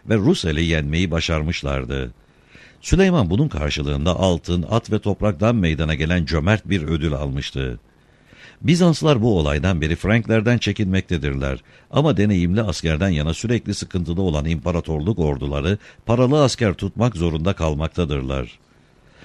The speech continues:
Ama bunlar yalnızca Franklerden meydana gelmemektedir. Hristiyan imparatorun bayrağı altında çok sayıda Türk savaşçısı da vardır. Zaten Kılıç Arslan da Temmuz bin doksan altıda binlerce Frank'in Konstantinopolis'e yaklaştığını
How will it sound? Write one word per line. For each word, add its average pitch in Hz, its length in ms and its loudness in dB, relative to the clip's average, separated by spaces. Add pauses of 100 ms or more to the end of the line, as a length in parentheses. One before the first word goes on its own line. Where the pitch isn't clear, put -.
(240)
Ama 170 220 4
bunlar 151 300 4
yalnızca 90 540 2
Franklerden 92 640 2
meydana 90 360 2
gelmemektedir. 78 800 0 (220)
Hristiyan 120 480 2
imparatorun 98 680 0
bayrağı 80 360 2
altında 80 360 0
çok 143 280 0
sayıda 80 340 0
Türk - 220 -2
savaşçısı 113 520 0
da 80 140 0
vardır. 67 420 -4 (800)
Zaten 139 360 4
Kılıç 156 300 0
Arslan 82 320 0
da 90 80 2
Temmuz 101 480 2
bin 101 180 2
doksan 80 260 -2
altıda 73 440 -2
binlerce 85 480 2
Frank'in 85 460 0
Konstantinopolis'e 85 960 0
yaklaştığını 78 800 0